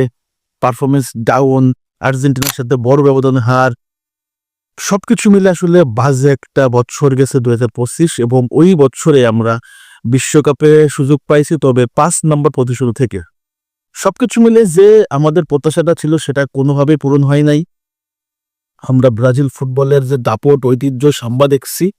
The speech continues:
সেটা দুই হাজার পঁচিশ সালে মলিন হয়ে গেছে। Not only দুই হাজার পঁচিশ, তেইশ সালের পর থেকে মলিন হয়ে গেছে। আশা করি সেই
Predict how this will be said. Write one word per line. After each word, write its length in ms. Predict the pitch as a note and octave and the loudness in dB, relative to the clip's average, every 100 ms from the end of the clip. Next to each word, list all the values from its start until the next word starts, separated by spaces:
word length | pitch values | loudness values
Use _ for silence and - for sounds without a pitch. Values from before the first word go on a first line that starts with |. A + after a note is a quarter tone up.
| _ _ _ _ | _ _ _ _
সেটা 260 | - F#3 G#3+ | -4 0 2
দুই 140 | E3+ D#3 | 2 2
হাজার 140 | D#3+ - | 0 -2
পঁচিশ 240 | C#3 C#3 - | -6 -6 -2
সালে 200 | C#3 C#3+ C#3+ B2+ | 2 2 0 0
মলিন 260 | C3 E3 D3+ | 2 2 2
হয়ে 160 | C3 A2 | 0 0
গেছে। 200 | A2+ - A#2 C#3 | -2 -6 -2 -2
Not 120 | G#3+ | -2
only 180 | C#4+ C#4+ A3 | -2 0 2
দুই 60 | F#3+ | 2
হাজার 160 | D#3 A#2+ | 0 -4
পঁচিশ, 280 | A#2 F3+ - - _ _ _ - | -2 -2 -2 -12 _ _ _ 0
তেইশ 200 | G3+ F#3+ - | 2 2 2
সালের 220 | G3 G3 D3+ | 0 2 0
পর 100 | C#3 - | -2 -4
থেকে 160 | D3+ D#3 B2 | -2 0 2
মলিন 220 | B2+ C3 A#2+ | 2 2 0
হয়ে 120 | A2 | 0
গেছে। 180 | G#2+ - G#2+ | -4 -6 -8
আশা 140 | - D3 | -4 -2
করি 160 | D#3+ D#3+ C#3+ | 0 0 0
সেই 120 | C#3 | -2